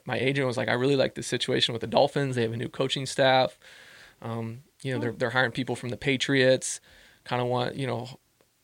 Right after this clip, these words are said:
Speaker 1: tough, competitive football players,
Speaker 2: Mm-hmm.
Speaker 1: good character guys." And I started thinking about it more. And then,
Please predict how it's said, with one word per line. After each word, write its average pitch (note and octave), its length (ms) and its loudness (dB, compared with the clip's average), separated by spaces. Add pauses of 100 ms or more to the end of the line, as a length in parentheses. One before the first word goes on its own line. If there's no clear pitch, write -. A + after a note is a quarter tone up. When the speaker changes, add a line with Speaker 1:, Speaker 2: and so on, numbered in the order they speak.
(140)
Speaker 1:
tough, C3 560 4
competitive C3 440 2
football C3+ 300 4
players, C3 520 4
Speaker 2:
Mm-hmm. G#2+ 100 -8
Speaker 1:
good A#2+ 160 -2
character C3 340 2
guys." B2+ 640 4
And A#2+ 220 -6
I B2 60 -4
started C3 240 2
thinking C#3+ 200 -2
about B2+ 180 2
it - 80 -4
more. B2+ 300 2
And B2+ 160 -2
then, B2 220 -6